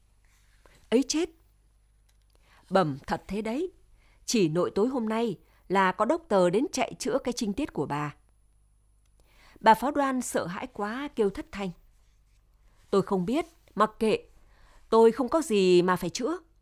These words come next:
Xuân Tóc Đỏ, Bà tưởng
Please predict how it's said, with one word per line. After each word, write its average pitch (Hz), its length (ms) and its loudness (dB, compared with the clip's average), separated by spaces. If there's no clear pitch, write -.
Xuân 190 200 -2
Tóc 254 160 -10
Đỏ, 170 180 -4
Bà 185 200 0
tưởng 160 360 -2